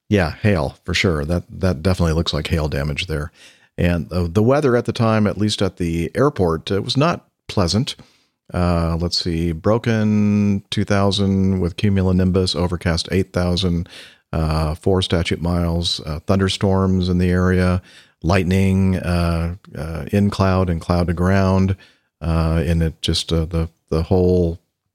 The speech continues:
couple of hours right around that time was kinda nasty weather. So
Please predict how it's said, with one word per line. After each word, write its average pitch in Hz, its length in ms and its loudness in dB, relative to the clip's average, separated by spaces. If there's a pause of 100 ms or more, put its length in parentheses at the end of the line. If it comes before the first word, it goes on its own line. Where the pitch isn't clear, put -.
(240)
couple 101 260 0
of 82 80 0
hours 85 400 2
right 82 180 2
around 80 220 2
that 78 140 -2
time 85 340 0
was 73 200 -4 (240)
kinda 135 220 -6
nasty 82 600 -2
weather. 82 340 -2
So 82 300 -4